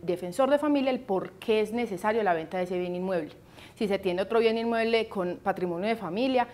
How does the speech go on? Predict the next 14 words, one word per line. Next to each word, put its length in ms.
entonces 360
se 100
puede 220
decir, 280
"Levántenme 500
en 80
este 180
bien 160
inmueble 380
porque 220
necesito 360
vender, 320
pero 180
vea, 200